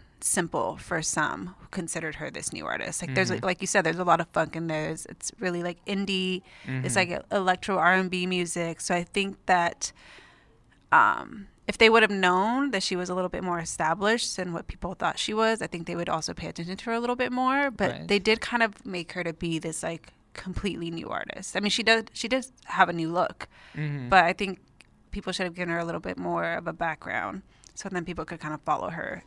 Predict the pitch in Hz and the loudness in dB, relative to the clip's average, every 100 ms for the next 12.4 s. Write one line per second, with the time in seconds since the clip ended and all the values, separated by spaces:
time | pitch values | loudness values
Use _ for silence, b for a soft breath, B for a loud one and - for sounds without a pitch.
0 | _ - 185 170 - 175 - - - 190 | _ -6 -6 -2 0 0 0 0 -2 -8
1 | - - 147 120 123 - - 208 185 160 | -14 -4 -2 -2 -4 -10 -6 4 6 6
2 | 175 220 214 - - - - 156 139 120 | 2 -2 -4 -10 -20 -20 -10 -6 -6 -8
3 | - - 131 147 135 127 123 123 123 131 | -14 -20 -16 -8 -6 -6 -6 -6 -8 -6
4 | 131 127 123 120 123 113 143 156 190 190 | -6 -6 -8 -8 -8 0 2 4 6 4
5 | 156 139 131 - 143 123 123 123 123 113 | 6 4 4 0 -2 -2 -4 -4 -4 -4
6 | 123 123 - - 110 117 120 123 131 - | -6 -6 -4 -2 -2 -4 -6 -6 -6 -4
7 | 110 135 160 151 123 98 156 - b b | -4 -4 -4 -2 -2 -2 -4 -8 b b
8 | - 139 131 139 127 - 156 131 151 160 | -2 -2 0 -4 -8 -2 2 4 4 4
9 | 151 143 139 135 156 156 147 - 170 170 | 6 4 4 0 0 0 -2 -2 -2 -2
10 | 160 160 156 - - 160 170 165 214 - | -2 -4 -4 -8 -2 -2 -2 -4 -2 0
11 | 160 135 123 123 143 151 160 151 135 - | 0 0 0 0 -2 0 2 0 -2 -4
12 | 131 117 - | -4 -4 -6